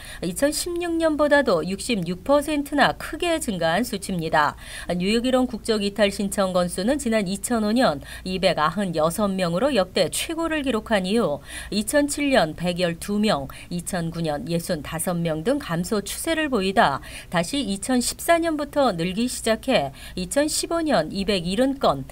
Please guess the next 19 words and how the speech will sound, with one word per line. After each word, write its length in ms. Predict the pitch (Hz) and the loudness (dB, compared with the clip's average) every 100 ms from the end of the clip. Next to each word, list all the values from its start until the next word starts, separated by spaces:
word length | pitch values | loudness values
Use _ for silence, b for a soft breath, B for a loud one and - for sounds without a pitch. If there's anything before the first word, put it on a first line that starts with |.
| B | B
이천십육 720 | 175 170 262 302 - 330 320 320 | -8 -2 0 0 -2 -4 -2 0
년 260 | 302 180 | 2 2
삼백서른 800 | 151 - 320 320 330 - 269 240 | 0 -6 -4 -2 -2 0 2 2
명으로 480 | 214 190 202 170 156 B B | 2 0 2 2 0 B B
갈수록 560 | - 156 - 175 151 - | -6 -4 -4 -2 -2 2
빠르게 460 | 220 254 269 277 254 | 4 4 4 4 2
증가하고 600 | - 175 165 170 160 160 | 0 0 2 2 0 -2
있습니다. 600 | 190 - 151 156 135 - B B - | -4 -6 -2 2 2 -2 B B -4
이는 220 | 180 247 | 0 2
제때 300 | 247 233 240 | 2 2 0
한국 440 | 247 330 320 320 | 0 -6 -4 -6
국적 320 | 294 269 262 262 | -6 -2 -2 0
포기를 320 | 233 220 320 | -2 0 0
하지 300 | - 320 320 | -2 -6 -2
못해 400 | 294 294 233 151 | -4 0 0 0
발생하는 580 | 170 165 165 156 160 269 | -2 -4 -4 -2 -2 -2
각종 480 | 226 208 - 170 143 | -2 -2 0 -2 -2
불이익 480 | - 190 262 285 | -4 0 0 0
때문입니다. 760 | 285 233 202 165 160 156 147 127 | 0 0 0 -2 -4 2 4 2